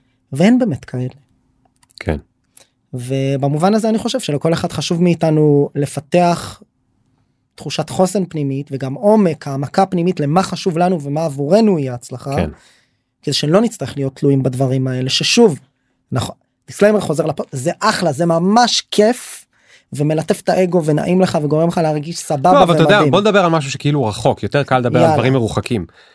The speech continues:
Speaker 2: אם שמעתם את ה-, למי שיצא לשמוע את ההסכתים של, אה, כאן שמונים ושמונה, של, אה, שמונים ושמונה אף אם.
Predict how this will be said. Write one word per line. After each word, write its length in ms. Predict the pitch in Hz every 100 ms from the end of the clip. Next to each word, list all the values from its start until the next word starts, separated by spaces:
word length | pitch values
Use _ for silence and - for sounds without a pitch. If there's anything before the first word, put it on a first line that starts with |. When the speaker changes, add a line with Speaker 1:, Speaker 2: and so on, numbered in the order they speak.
| _ -
Speaker 2:
אם 140 | 139 139
שמעתם 460 | 139 135 131 135
את 140 | 123 113
ה-, 720 | 98 92 92 90 87 87 90
למי 180 | 107 135
שיצא 340 | 127 107 123
לשמוע 480 | 110 - 123 139 120
את 140 | 104
ההסכתים 920 | 104 98 92 95 92 - 104 - 135 131
של, 320 | - 117 101
אה, 360 | 95 92 90 90
כאן 220 | - 123
שמונים 340 | 107 107 104 104
ושמונה, 380 | 92 98 95 80 - _ _ _ _ -
של, 300 | - 95 92
אה, 920 | 92 92 92 92 92 92 90 90 90
שמונים 240 | - 107 110
ושמונה 280 | 104 110 107
אף 140 | -
אם. 160 | 139